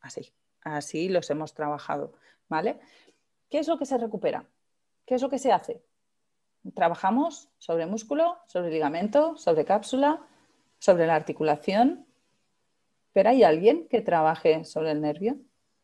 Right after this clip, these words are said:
¿Hay alguien que trabaje específicamente sobre arteria? Prácticamente, prácticamente nadie. Nadie acaba valorando.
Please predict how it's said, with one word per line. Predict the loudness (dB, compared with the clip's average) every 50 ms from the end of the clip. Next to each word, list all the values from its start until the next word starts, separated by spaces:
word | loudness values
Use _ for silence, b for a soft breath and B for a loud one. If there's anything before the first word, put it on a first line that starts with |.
| _ _ _ _ _ _ _ 0
¿Hay | 4 4 6
alguien | 6 4 4 2 0 0 0
que | 0 0
trabaje | 0 2 2 4 4 2 2 0
específicamente | -2 -2 -2 -4 -6 -4 -4 -6 -6 -4 -4 -4 -4 -4 -4 -4 -2 0 0 0
sobre | 0 -2 -2 0 2 2
arteria? | 0 0 -2 -2 -2 0 0 0 0 0 -2 -8 _ _ _ _ _ _ -6
Prácticamente, | -6 -4 -4 -4 -6 -4 -4 -4 -4 -4 -4 -4 -4 -4 -6 -8 -10 _ _ _ _ _ _
prácticamente | -6 -4 -4 -4 -6 -6 -8 -8 -6 -6 -6 -6 -6 -8 -8 -8 -10 -10 -10 -12 _ _ _
nadie. | -12 -10 -10 -10 -12 -12 -14 _ _ _ _ _ _ _
Nadie | -4 0 2 2 4 2 2 0 -2 -4
acaba | -6 -6 -4 -2 0 0 2 2
valorando. | 2 2 2 2 2 0 0 -2 -4 -6 -8 -8